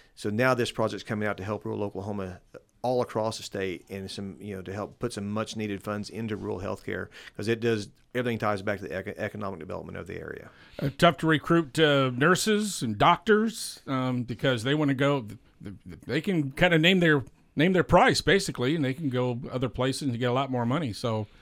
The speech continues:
Speaker 2: maybe that could be used. And I know the hospitals use, uh, some arpa money for,
Speaker 1: Right.
Speaker 2: uh,
Speaker 1: And it is, it's what you said. It's, you know, the, it is such a shortage of, of qualified medical personnel.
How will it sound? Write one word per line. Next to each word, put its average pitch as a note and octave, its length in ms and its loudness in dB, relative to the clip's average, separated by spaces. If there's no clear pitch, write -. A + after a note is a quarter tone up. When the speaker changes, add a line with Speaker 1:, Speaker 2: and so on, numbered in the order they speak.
Speaker 2:
maybe B2 180 2
that B2 140 0
could A#2 100 -2
be A#2 80 -2
used. A#2+ 240 -4
And B2+ 100 -2
I C3+ 40 2
know D#3+ 100 4
the C3 140 0
hospitals B2+ 520 -2
use, A#2+ 240 -6
uh, A#2+ 180 -2
some A#2+ 180 -4
arpa B2+ 260 0
money A2+ 220 -2
for, G#2+ 340 -6
Speaker 1:
Right. G2 200 -2
Speaker 2:
uh, G#2+ 100 -4
Speaker 1:
And E3+ 100 4
it E3+ 80 8
is, A#2 140 6
it's A2+ 200 -2
what C3+ 120 2
you A2 80 -6
said. A2 200 0
It's, G#2+ 240 -4
you A#2+ 120 0
know, A2 220 0
the, G#2+ 420 -4
it A#2+ 140 -2
is G#2+ 180 -4
such C3+ 260 0
a A#2+ 120 2
shortage A2 640 -2
of, G#2 280 -2
of G#2 400 -10
qualified A2 600 -2
medical G2+ 320 -6
personnel. F#2+ 580 -8